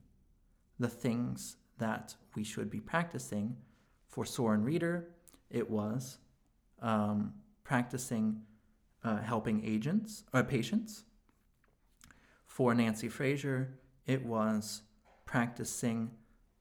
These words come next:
taking people's claims, uh, and their own interpretations, uh, as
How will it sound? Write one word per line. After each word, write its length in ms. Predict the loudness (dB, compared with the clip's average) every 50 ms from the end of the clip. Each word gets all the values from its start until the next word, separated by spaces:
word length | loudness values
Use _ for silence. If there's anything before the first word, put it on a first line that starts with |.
| _ _ _ _ _ _
taking 400 | -4 -2 -2 -2 0 0 0 0
people's 480 | 0 -2 -6 -6 -4 -4 -4 -4 -4 -6
claims, 760 | -10 -10 -6 -2 2 4 4 4 4 2 0 -2 -6 -10 -14 -18 _ _ _ _ _ _ _ _ -4
uh, 240 | -2 0 0 0 -2 -2
and 220 | 2 4 4 6
their 100 | 6 4
own 200 | 4 2 2 2
interpretations, 1040 | 0 0 0 0 -2 -2 -2 -4 -4 -4 -4 -4 -4 -4 -4 -6 -6 -6 -8 -12 -14 -18 _ _ _ _ _ _ _ _ _ _ _ _ _ -2
uh, 240 | 0 0 0 0 -2 0
as 460 | 2 2 2 2 2 0 -4 -8 -10